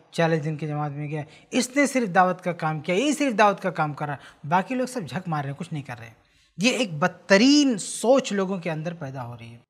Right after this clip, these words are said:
तो मैं सबसे पहले आपके सामने वाजे कर दूं कि दावत का जो फरीज़ा है, एक मुसलमान की जो जिम्मेदारी है दावत की, वो तीन दिन, तीस दिन, चालीस दिन के लिए नहीं, बल्कि लाइफ टाइम के लिए,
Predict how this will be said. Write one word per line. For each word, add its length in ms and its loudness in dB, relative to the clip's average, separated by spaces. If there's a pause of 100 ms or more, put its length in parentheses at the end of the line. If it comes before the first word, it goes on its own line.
(240)
तो 80 -4
मैं 80 0
सबसे 280 0
पहले 200 4
आपके 220 2
सामने 240 -4
वाजे 300 0
कर 160 -4
दूं 160 -6 (300)
कि 100 -4
दावत 420 4
का 140 0
जो 120 -2
फरीज़ा 460 -2
है, 220 -2 (200)
एक 240 6
मुसलमान 560 6
की 140 -2
जो 140 0
जिम्मेदारी 580 2
है 160 0
दावत 440 4
की, 260 -2 (400)
वो 600 8 (220)
तीन 340 4
दिन, 320 0 (420)
तीस 200 2
दिन, 240 -2
चालीस 360 2
दिन 160 -4
के 140 -4
लिए 140 -2
नहीं, 220 4 (420)
बल्कि 440 -2
लाइफ 500 4
टाइम 180 -4
के 160 -14
लिए, 280 -16